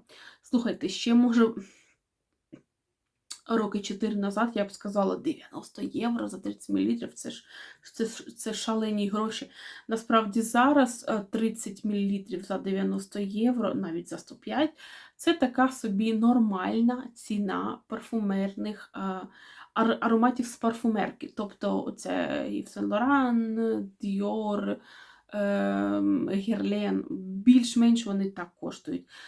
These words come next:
Щось коштує вісімдесят сім за с-, за тридцять мілілітрів, щось коштує дев'яносто шість, щось коштує сто п'ять. Ось, так що це нормальна середня ціна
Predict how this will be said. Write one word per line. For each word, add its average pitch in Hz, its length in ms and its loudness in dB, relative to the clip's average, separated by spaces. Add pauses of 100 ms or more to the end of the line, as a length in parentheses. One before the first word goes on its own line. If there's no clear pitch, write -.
(180)
Щось 262 280 4
коштує 226 440 0
вісімдесят - 600 -4
сім 359 300 6
за 294 120 4
с-, 277 240 0
за 240 120 0
тридцять 240 360 0
мілілітрів, 226 400 2
щось 233 320 -2
коштує 208 640 -4 (320)
дев'яносто 190 560 -2
шість, 349 360 4
щось 226 260 -10
коштує 208 400 -8
сто 196 220 -8
п'ять. - 540 -14
Ось, - 260 -8
так - 200 -10
що 233 120 -6
це 233 180 0
нормальна 214 560 4
середня 196 480 0
ціна 202 440 -4